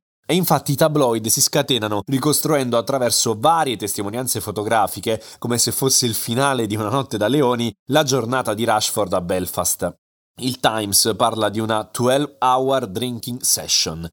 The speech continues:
praticamente una di quelle challenge di YouTube in cui metti alla prova te stesso, e Rashford ha provato a vedere fino a che punto potesse arrivare il suo fegato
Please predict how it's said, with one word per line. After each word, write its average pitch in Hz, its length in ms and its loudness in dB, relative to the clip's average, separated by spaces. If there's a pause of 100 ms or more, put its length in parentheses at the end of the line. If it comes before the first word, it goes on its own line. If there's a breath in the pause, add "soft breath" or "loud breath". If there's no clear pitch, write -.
(240)
praticamente 123 580 -2
una 127 140 0
di 110 100 -2
quelle 117 240 2
challenge 123 540 2
di 117 120 -2
YouTube 123 520 2 (200 loud breath)
in 120 120 -2
cui 123 160 0
metti 127 320 0
alla 113 180 2
prova 113 280 0
te 92 120 -2
stesso, 101 560 2 (200 loud breath)
e 120 80 4
Rashford 107 460 0
ha 104 60 2
provato 110 360 0
a - 20 0
vedere 110 360 0
fino 131 280 0
a 107 80 -2
che 104 140 0
punto 113 340 0
potesse 104 400 0
arrivare 104 460 2
il 101 100 -2
suo - 160 0
fegato 101 500 2